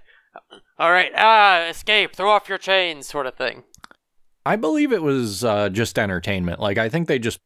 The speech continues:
Speaker 2: played music for 'em. Like, that's the, uh, that's the Halloween, uh, programming anyway, is just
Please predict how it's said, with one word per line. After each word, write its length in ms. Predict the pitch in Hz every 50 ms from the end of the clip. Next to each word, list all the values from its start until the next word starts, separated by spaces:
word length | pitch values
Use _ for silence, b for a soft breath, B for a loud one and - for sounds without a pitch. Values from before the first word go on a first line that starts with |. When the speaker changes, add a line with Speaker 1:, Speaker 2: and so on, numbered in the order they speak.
| _
Speaker 2:
played 320 | - - 120 104 95 87 85
music 440 | 92 90 87 90 85 101 87 85 -
for 320 | - 90 85 85 85 85
'em. 200 | 85 87 92 92
Like, 220 | 92 87 90 95
that's 280 | 95 113 113 107 - -
the, 260 | - 113 107 98 95
uh, 280 | 92 90 90 90 95 95 - _ _ _ _ _ _ _ _ _ B B B B
that's 260 | - 131 131 - -
the 140 | - 120 101 -
Halloween, 840 | 127 123 117 104 98 95 98 104 107 98 90 90 90 87 85 92 _ _ - -
uh, 240 | 98 87 82 82
programming 680 | 82 - - 110 98 85 87 95 85 82 82 85 82 85
anyway, 580 | 82 82 85 87 87 82 78 82 82 87 87 -
is 200 | - 107 95 82
just 260 | - 104 - - -